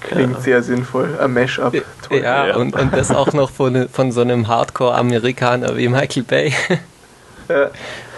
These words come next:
Speaker 2: Oh.
Speaker 1: Wobei ich glaube, es ist ja, ist, weiß man schon, ob er es direkt selber macht, weil es ist ja
Speaker 2: Nee.
Speaker 1: primär seine, seine Produktionsfirma
Speaker 2: Ja,
Speaker 1: steht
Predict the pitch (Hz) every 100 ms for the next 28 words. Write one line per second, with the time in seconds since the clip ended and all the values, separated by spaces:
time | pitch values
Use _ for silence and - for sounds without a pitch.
0 | - 123 - 147 143 - 131 170 165 165
1 | - 175 165 - - - - - - -
2 | 120 147 208 190 190 175 - 165 - 180
3 | 175 - - 120 208 208 - - 156 156
4 | 175 165 131 131 143 170 165 147 151 156
5 | 151 156 147 139 143 147 143 165 185 113
6 | 117 127